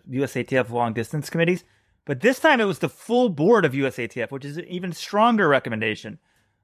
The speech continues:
I assume the long distance committee endorsed it as well. The full board does it.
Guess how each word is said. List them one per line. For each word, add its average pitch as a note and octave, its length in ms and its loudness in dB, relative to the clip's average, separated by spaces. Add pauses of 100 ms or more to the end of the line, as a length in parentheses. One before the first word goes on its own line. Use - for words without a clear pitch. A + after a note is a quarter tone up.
(160)
I D3 120 -12
assume G#3 260 2
the C#3+ 280 4
long D3 220 -2
distance D3+ 280 -6
committee C3 500 -6 (300)
endorsed C3+ 420 -6
it C3 60 -8
as B2+ 140 -8
well. A#2+ 260 0
The A#2+ 60 -6
full F#3+ 220 2
board E3 260 2
does C#3+ 200 2
it. F#3 140 0